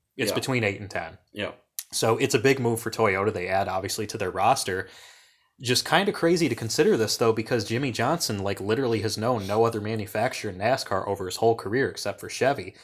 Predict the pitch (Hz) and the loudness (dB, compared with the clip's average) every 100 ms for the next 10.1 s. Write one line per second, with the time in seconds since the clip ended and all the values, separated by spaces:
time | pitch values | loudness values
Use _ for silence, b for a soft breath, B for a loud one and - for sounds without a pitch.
0 | b b - - 113 101 - 110 110 104 | b b -2 4 4 4 2 2 2 0
1 | 101 113 110 101 98 90 98 107 101 95 | -2 2 2 2 -2 -4 -2 -2 0 2
2 | 147 156 110 92 - 101 98 - 131 196 | 2 2 -4 -6 -2 -2 -2 -6 -6 -4
3 | - 131 110 98 - 101 110 - 85 90 | -6 -6 -6 -6 -2 0 0 0 -6 -6
4 | - 107 98 98 95 90 104 95 98 135 | -6 -4 0 0 -2 -2 -2 -2 0 2
5 | 151 135 127 113 110 113 - 104 101 104 | 2 0 2 2 2 0 -4 -2 -2 0
6 | 117 107 101 B B 131 156 104 120 107 | 2 2 -2 B B -4 -2 2 2 2
7 | 82 - 87 120 123 120 143 - - 104 | -4 -6 -2 0 2 4 4 2 -4 -2
8 | - 98 131 143 123 127 - 120 - - | -2 -4 -4 -4 -2 -4 -4 -8 -6 0
9 | 120 92 - 87 85 85 98 87 - - | 0 0 -4 -6 -6 -4 -6 -6 -14 -14